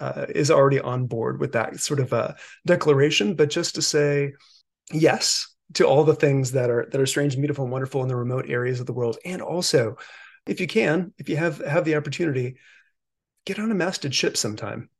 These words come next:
<laughs> Even, even a small one, get on a, get on a sailboat and experience the pleasure and simultaneous terror of trying to, uh, sail if you haven't grown up with it.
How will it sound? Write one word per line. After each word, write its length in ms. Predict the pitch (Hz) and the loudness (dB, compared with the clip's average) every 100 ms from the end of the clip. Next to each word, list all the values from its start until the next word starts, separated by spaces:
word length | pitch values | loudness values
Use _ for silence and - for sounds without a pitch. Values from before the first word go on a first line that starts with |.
| - | -4
<laughs> 360 | 131 160 131 202 | -4 0 0 2
Even, 480 | 185 220 220 - - - - | 2 4 6 4 2 -8 0
even 260 | 339 330 | 4 6
a 40 | 262 | 6
small 320 | - 190 156 | 8 8 8
one, 140 | 127 | 4
get 140 | 156 165 | 4 4
on 120 | 240 | 6
a, 60 | 196 - | 4 2
get 140 | - - | 4 6
on 120 | 220 | 8
a 40 | |
sailboat 500 | 190 185 143 127 110 - _ | 6 6 4 2 -2 -6 _
and 380 | 143 135 139 139 - - | -4 -2 -2 -2 -6 -8
experience 680 | 156 - - 160 151 - | -4 -4 0 2 4 2
the 120 | - 147 | -2 -6
pleasure 580 | - 147 143 139 120 - - - _ - | 2 4 6 4 2 -4 -20 -20 _ -6
and 200 | 143 147 | -2 0
simultaneous 640 | 160 147 147 139 131 117 | 2 0 0 -2 -2 -2
terror 440 | - - 123 104 - | -6 -4 -2 -2 -2
of 200 | - - | -6 -8
trying 400 | - 110 113 107 | -6 -4 -4 -8
to, 460 | - - 117 - - | -10 -10 -10 -8 -8
uh, 220 | - - | -6 -4
sail 380 | 139 - 120 110 | -2 0 2 0
if 120 | 135 | -4
you 60 | 113 | -8
haven't 200 | 113 65 | -6 -4
grown 220 | 69 71 | -2 -2
up 140 | 65 | -4
with 120 | - - | -6 -6
it. 140 | - | -8